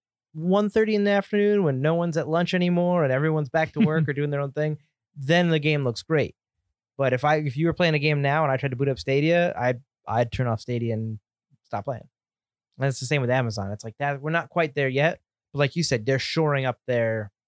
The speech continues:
Speaker 1: defenses. We will get there in short order.
Speaker 2: Mm-hmm.
Speaker 1: So I know you talked about wanting to say, like, "Where's Game Pass gonna be in ten years?" So this has definitely changed your mind on where you might have originally thought Game Pass was gonna be in ten years,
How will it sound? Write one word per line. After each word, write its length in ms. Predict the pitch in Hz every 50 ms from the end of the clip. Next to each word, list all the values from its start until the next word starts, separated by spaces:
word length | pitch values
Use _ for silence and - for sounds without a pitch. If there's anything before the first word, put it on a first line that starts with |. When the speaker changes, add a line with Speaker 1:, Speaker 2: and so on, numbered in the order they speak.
| _ _ _ _
Speaker 1:
defenses. 560 | - 113 - 139 151 151 - 107 95 - 104 107
We 160 | 120 143 147
will 240 | 135 127 139 143 143
get 200 | 131 131 113 -
there 260 | - 113 107 104 104 - _ _ _ _ _ _ _ _ _ _ _ _ -
in 160 | 160 160 151
short 300 | 139 - - 127 117 107
order. 320 | 120 120 110 104 95 - _ _ _ _ _ _ -
Speaker 2:
Mm-hmm. 200 | 156 127 107 131 110 - _ _ _ _ _ _ -
Speaker 1:
So 420 | - 165 160 151 143 139 113 - _ _ _ _ _ _ _ _ _ _ _ _ _ _
I 80 | - 170
know 60 | 190
you 100 | 190 190
talked 240 | 196 190 170 - -
about 180 | 170 170 156
wanting 280 | 156 160 160 156 160 147
to 100 | 147 135
say, 180 | - 156 143
like, 200 | 139 131 123 - -
"Where's 300 | - 190 190 196 196 151
Game 200 | - 190 190 190 170
Pass 220 | 175 160 143 -
gonna 160 | - 156 147 135
be 120 | 147 147
in 80 | 143 135
ten 240 | - 143 135 131
years?" 400 | 135 151 156 139 117 113 - - - _ _ _ _ _ _ _ _ _ _ _ _ _ _ _ _ _ _ _ _ _ _ _ _ _ _ _ _ _ _ 135
So 160 | - - 165
this 180 | 156 202 196 -
has 120 | 202 160
definitely 420 | 156 190 185 - 180 165 147 139 - _ _ _ _
changed 420 | - - 180 180 180 170 135 127
your 80 | 139 139
mind 300 | 131 135 139 147 151 131
on 120 | 123 120 120
where 140 | 127 127 120
you 300 | 123 127 135 135 135 127
might 220 | 123 127 120 117
have 160 | 117 113 110
originally 420 | 127 120 120 127 131 143 147 123 110
thought 220 | - 107 107 -
Game 180 | - 101 107 107
Pass 280 | - 98 - - - -
was 80 | 113
gonna 160 | - - -
be 80 | - -
in 80 | - 180
ten 180 | - - -
years, 380 | - 151 143 139 - - -